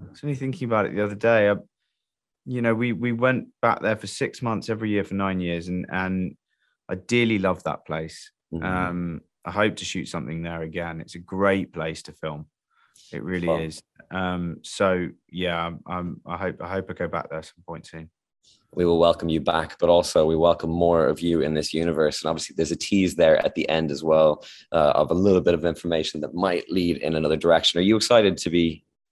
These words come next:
Speaker 2: looking forward into the future of this, this world and, and, and seeing where that character, which obviously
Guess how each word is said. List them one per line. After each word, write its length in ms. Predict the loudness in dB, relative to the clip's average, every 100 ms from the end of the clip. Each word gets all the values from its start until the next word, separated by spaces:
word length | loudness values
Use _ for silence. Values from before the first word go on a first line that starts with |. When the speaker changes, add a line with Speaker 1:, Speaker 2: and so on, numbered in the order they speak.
| _ _ -2
Speaker 2:
looking 240 | 0 -2
forward 300 | 0 2 2
into 160 | 0 -6
the 60 |
future 300 | -4 -4 0 -2
of 80 |
this, 360 | 0 -2 -2 -6
this 160 | -6 -6
world 420 | 0 4 4 2
and, 220 | -2 -4
and, 180 | -4 -6
and 140 | -6 -8
seeing 320 | -2 -2 0
where 140 | 0
that 180 | 2 2
character, 360 | 4 2 2 -2
which 260 | -2 -4 -8 -18 -4
obviously 520 | 2 2 2 0 -4